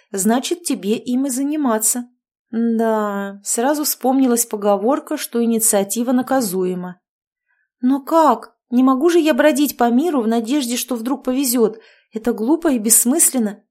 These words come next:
Как я узнаю, где искать ведьму, только обретшую дар? С этим я тебе как раз помогу, успокоила меня женщина. После твоего прошлого визита я созвала совет ведьм-прародительниц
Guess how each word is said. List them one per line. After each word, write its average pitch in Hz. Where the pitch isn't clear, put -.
Как 320
я 285
узнаю, 269
где 247
искать 277
ведьму, 214
только 247
обретшую 233
дар? 202
С -
этим 214
я 254
тебе 269
как 302
раз 220
помогу, 226
успокоила 190
меня 190
женщина. 185
После 196
твоего 202
прошлого 190
визита 185
я 190
созвала 185
совет 208
ведьм-прародительниц 202